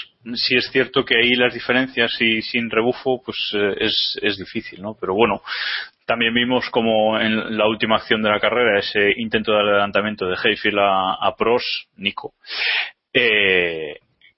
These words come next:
que también que le, le, le pilló un poquito de rebufo, ¿no? Y, y se le puso, y se le puso en paralelo, ¿no? Que luego acabó, acabó mal, pero,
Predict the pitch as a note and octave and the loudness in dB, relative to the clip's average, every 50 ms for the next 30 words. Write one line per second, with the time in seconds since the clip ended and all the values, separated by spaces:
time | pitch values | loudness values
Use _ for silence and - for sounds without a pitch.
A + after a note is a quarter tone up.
0 | _ _ - A2 - - G2+ G2+ G2+ G2+ A2 A2+ A2+ G#2+ G#2+ G#2 G2+ G2 F#2 - | _ _ -4 -4 0 0 0 2 2 2 2 2 0 0 0 2 2 2 2 0
1 | F#2 G2+ G2 F#2 - F#2+ G2 - - G2 G#2+ G#2 - G#2 - - - G2+ G2 F#2+ | 0 -2 -4 -4 -2 -2 -4 -2 0 -2 -2 0 -2 -2 -4 -2 0 2 2 2
2 | F#2 F#2+ F#2 G2 A#2 B2 - - - C3 B2+ A#2+ A#2+ B2 B2+ C#3 C#3 B2 A2 - | 2 2 0 2 0 -2 -2 -2 0 0 2 2 4 4 4 4 2 2 0 -2
3 | G#2+ - - F#2+ F#2 F2 - G2 - - G2 F2+ E2+ E2+ E2 E2+ - _ - G2 | -4 -4 -2 -4 -4 -4 -4 -10 -8 -6 -6 -6 -6 -6 -10 -12 -16 _ -12 -8
4 | - - - F2 - F#2+ F2+ - E2+ - - E2+ E2 D#2+ E2+ G#2 A2+ G2+ E2 F#2 | -8 -6 -6 -6 -8 -8 -10 -10 -8 -2 -2 0 0 2 2 2 0 0 -2 -4
5 | A2 G#2+ E2+ - - - - - _ _ _ - D2+ D#2 D2+ D#2 D2+ D#2+ - - | -4 -6 -6 -6 -12 -16 -18 -18 _ _ _ -6 -2 0 0 0 0 -2 -6 -4
6 | - F2+ E2 - E2 D#2+ D#2+ D#2+ D#2+ D#2+ - - - - - F2 E2 E2+ F2+ A2+ | -2 -2 -2 0 0 0 2 2 2 0 0 -2 -4 -4 -2 0 0 0 2 0
7 | B2 G2 E2 - - - F2+ F#2 F2+ F2+ F2+ E2+ | 0 0 -2 -6 -2 0 2 2 2 2 0 -2